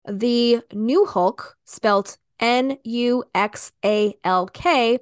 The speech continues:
These people call themselves the New Holcomb. A century ago, anthropologists called them the Bella Coola. Traditional New Hulk territory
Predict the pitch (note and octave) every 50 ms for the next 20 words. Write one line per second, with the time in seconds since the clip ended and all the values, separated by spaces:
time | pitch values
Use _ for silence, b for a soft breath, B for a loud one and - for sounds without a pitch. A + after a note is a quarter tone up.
0 | _ - A#3+ D4+ F4 E4 - E4+ D#4+ - C4 B3+ A#3+ A#3+ - A3 G#3+ G3+ G#3+ A3
1 | G#3+ - - F#3+ G3 F#3 G3 G3 - - - _ _ _ F#3+ G3 G#3+ G#3 G3+ F#3+
2 | F#3+ G3 G3 - _ _ _ - - A3+ B3+ C#4 D#4 E4 - - - F4+ F#4 F4+
3 | - - E3 C3+ - - - _ _ - A3 A3+ A3 G#3+ - - F4 F#4 F#4 -
4 | G#4 F4+ C#4 A#3 F#3+ F#3+ F3+ F3+ F#3 - - - C4+ D#4 E4 - F#4 F#4 - -
5 | B3+ A#3+ B3 A#3+ A3 B3 B3 - - - - - A#3+ A#3 A#3+ B3 G#3+ G3 G#3+ G3+
6 | G3+ G3+ G#3+ G#3+ F#3+ F3+ F3 F3 F3 F#3 F#3 - - D4 D4 A3+ - - - -
7 | - _ - - C#4+ C#4+ D#4+ D4+ - F#4+ F4 E4+ E4+ E4+ F4 E4+ E4+ E4+ - _
8 | G#3 A3+ B3 C#4 D#4+ F4 E4 - D4 A#3+ A3 A3 A3+ - - - - D4+ F4 F#4
9 | F4+ - G#3 F3+ E3+ E3+ F3+ F#3+ F#3+